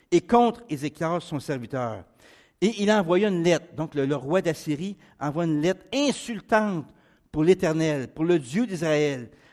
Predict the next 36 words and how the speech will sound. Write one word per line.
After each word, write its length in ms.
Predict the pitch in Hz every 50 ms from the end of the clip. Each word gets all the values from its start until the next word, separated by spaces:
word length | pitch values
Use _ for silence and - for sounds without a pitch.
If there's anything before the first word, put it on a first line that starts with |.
| _ _ _ -
en 140 | 160 165
exprimant 720 | 196 233 - - - - - 185 190 190 196 208 226 220 196 - - _ _ _ _ _ _ _ _ _ _ _ 139 - _ -
ainsi 320 | 165 170 165 - - 233
contre 300 | - 202 175 147 151 165
lui. 240 | 147 139 151 147 127
Voici 340 | 117 113 143 143 - 226 240
ce 100 | - -
qui, 200 | - 170 127 113
ce 80 | - -
qu'il 140 | 170 147
lui 120 | 143 151 139
dit 100 | 139 170
dans 140 | 160 151 135
la 100 | 127 123
lettre 220 | 117 120 113 120
un 100 | 107 95
peu, 200 | - 113 107 92
là. « 120 | 82 78 - _ _ _ _ _ _ _ _ _ _ _ _ _
De 120 | 139 185 220
même 300 | 233 262 285 320 392 -
que 120 | - 202
les 200 | 190 185 190 180
dieux 240 | 160 135 135 208 240
des 160 | 180 202 180
nations 420 | 170 175 175 165 156 - 226 233 220
des 280 | 180 165 151 139 131 226
autres 220 | 254 233 - -
pays 460 | - 165 147 147 160 185 214 285 - - - _ _ _ _
n'ont 280 | - 170 185 190 185
pu 320 | 180 185 - - 294 277 220
délivrer 420 | 226 214 185 180 165 156 170 220
leur 260 | 208 185 - - -
peuple 220 | - - - 170 151
de 80 | 170
ma 220 | 156 160 156 147 147
main, 320 | 151 151 147 165 214 294